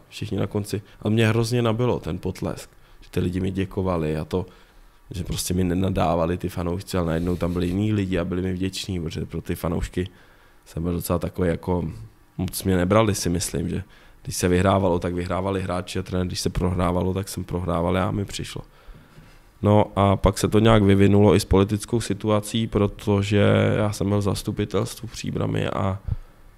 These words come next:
jelikož jsem párkrát nehlasoval pro nějaký věci, tak se furt snižovaly peníze do fotbalu.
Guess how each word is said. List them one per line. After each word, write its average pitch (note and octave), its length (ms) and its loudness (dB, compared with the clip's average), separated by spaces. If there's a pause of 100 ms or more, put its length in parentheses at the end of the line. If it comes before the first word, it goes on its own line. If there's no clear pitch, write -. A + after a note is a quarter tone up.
(320)
jelikož G2 340 2
jsem G#2 140 0
párkrát G2+ 380 2
nehlasoval G2 640 2
pro G2 180 2
nějaký G2 360 0
věci, G2 460 0 (560)
tak G2 260 0
se - 160 -2
furt G2+ 240 -4
snižovaly F#2+ 460 0
peníze F#2 380 -2
do F2+ 80 -4
fotbalu. E2+ 500 -4